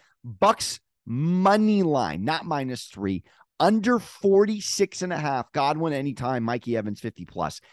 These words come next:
I'll play the under of forty-one and a half and the Bucs minus three. Don't forget to subscribe, rate, review on all things podcast. If you enjoyed yourself, of course. If you didn't, hey, you just go see on the Scantron, none of the above.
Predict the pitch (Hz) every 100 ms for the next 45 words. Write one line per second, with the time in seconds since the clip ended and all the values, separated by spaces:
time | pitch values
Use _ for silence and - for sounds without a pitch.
0 | _ _ _ _ 170 214 - 196 220 208
1 | 175 160 - 202 208 196 175 - 196 175
2 | 175 175 165 147 151 151 139 - _ _
3 | _ 349 381 349 226 220 208 - 175 156
4 | 156 147 - - 131 127 113 101 _ _
5 | _ _ _ _ - 160 156 160 123 139
6 | - 165 156 147 151 147 143 131 165 165
7 | - _ _ _ _ 254 226 185 147 -
8 | 143 117 95 - - - _ _ _ _
9 | 135 127 120 143 160 - 120 120 104 110
10 | 101 110 117 120 - - 127 180 - _
11 | 104 - 196 - _ _ _ - 104 -
12 | _ _ _ _ - 131 160 - 165 -
13 | 165 147 131 - 123 92 123 95 101 87
14 | 78 69 64